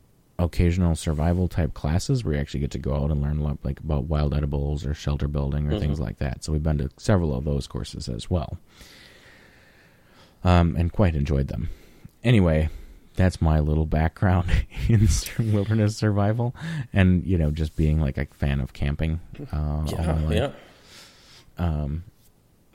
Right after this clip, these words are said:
Speaker 1: we should maybe even get into, like, books and stuff that maybe s-, inspired us as kids too, but we'll talk about that later.
Speaker 2: Th-,
Speaker 1: Anyway.
Speaker 2: th-, this is good. This is good. Hang on. Before we go back to the list, it's good that you kinda gave a background because you and I are coming at this from different angles.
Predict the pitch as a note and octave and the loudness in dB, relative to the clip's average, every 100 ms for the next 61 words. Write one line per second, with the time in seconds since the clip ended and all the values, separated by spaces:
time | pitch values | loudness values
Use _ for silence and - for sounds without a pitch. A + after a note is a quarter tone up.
0 | _ C3+ D3 A2+ A#2 G#2 A2+ F2+ E2+ D#2 | _ 6 8 8 4 6 6 6 6 4
1 | D#2+ D#2+ D#2 D#2 C#2+ - D#2+ - C#2+ D2 | 4 2 2 0 0 0 0 0 -2 -2
2 | C#2+ C#2+ D2 C#2 C#2 - - - D2 - | -4 -2 -2 -2 -4 -8 -12 -6 -6 -4
3 | - B1+ C#2 C2+ - - - - A#1 - | -4 -2 -4 -6 -6 -10 -8 -6 -6 -8
4 | - - C2 - F2 D#2 D#2 F2+ F#2+ D2+ | -8 -4 -4 -4 -2 0 2 2 0 0
5 | C#2 A#1 - - - - - - A#2+ F2 | -4 -2 -2 -4 -6 -14 -4 4 6 8
6 | D#2 D2+ - - - C#3+ - D#3 F#3+ G#3 | 4 0 -6 -16 -6 -2 -2 4 4 4
7 | F#3+ - E3+ D3+ D#3+ C#3+ C3+ A#2 F#2+ F2+ | 2 4 4 2 -4 -2 -2 0 -2 -2
8 | A#2+ A#2 D3 C#3+ D3+ C3+ C3+ - A2 A2 | -2 0 2 2 4 4 2 0 -2 0
9 | F#2+ - G#2+ - C#3+ B2 A#2+ - - B2 | 0 -2 -6 -2 0 2 0 -2 -4 -2
10 | A#2 A2 G#2+ F#2+ F#2+ G#2 - F2+ F#2 G2 | 2 2 0 0 0 0 -2 -4 -6 -4
11 | A#2 G#2+ - - - - - A2 A#2+ D3 | -2 -2 -4 -16 -20 -20 -18 -6 -2 0
12 | C3 G2+ B2+ A2 - A#2 A#2 A#2+ B2 B2 | 2 2 2 0 -2 -2 -2 -2 -4 -8
13 | - G#2+ F#2+ G#2 - G#2 F#2 G#2+ C#3 D#3+ | -6 -6 -4 -4 -4 -4 -2 -2 -2 -4
14 | D#3+ | -10